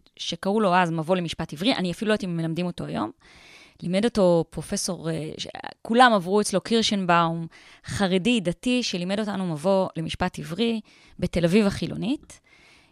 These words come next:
אה, לי זה היה אחד הקורסים הכי משפיעים עליי בחיים, ולאו דווקא, לא רק בגלל התוכן שלמדנו, שהיה מאוד מאוד מעניין, אלא בעיקר, בעיקר,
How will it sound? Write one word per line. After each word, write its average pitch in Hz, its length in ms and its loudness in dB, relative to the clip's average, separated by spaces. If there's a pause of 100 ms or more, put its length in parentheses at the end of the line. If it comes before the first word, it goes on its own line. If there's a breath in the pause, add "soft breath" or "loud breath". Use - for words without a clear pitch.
(160 soft breath)
אה, 175 200 -2 (260)
לי 233 340 6
זה 202 160 4
היה 202 160 6
אחד 190 200 0
הקורסים 180 380 -4
הכי - 340 -4
משפיעים 170 400 -2
עליי 156 340 -2
בחיים, 185 560 -2 (1300 soft breath)
ולאו 185 420 4 (140)
דווקא, 233 420 0
לא 240 140 8 (120)
רק 226 220 4
בגלל 180 260 0
התוכן 190 360 0
שלמדנו, 160 500 -2
שהיה 165 220 -4
מאוד 175 400 4
מאוד 175 240 0
מעניין, 160 500 0 (160)
אלא 165 120 -6
בעיקר, 196 800 -2 (220)
בעיקר, 202 520 -2